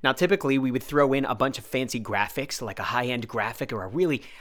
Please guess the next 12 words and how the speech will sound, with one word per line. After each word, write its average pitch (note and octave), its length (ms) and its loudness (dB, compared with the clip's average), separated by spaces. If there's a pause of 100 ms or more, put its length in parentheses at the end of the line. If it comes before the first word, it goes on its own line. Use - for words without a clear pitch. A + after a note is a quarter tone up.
high-resolution D3 840 4
J C#3 240 0
peg D3 260 0
or C#3+ 60 0
P D#3+ 240 0
N D3 140 0
G C#3+ 240 0
that D3 160 2
really E3+ 180 4
looks D#3 220 -2
beautiful. D#3 580 0 (560)
No, B2+ 440 2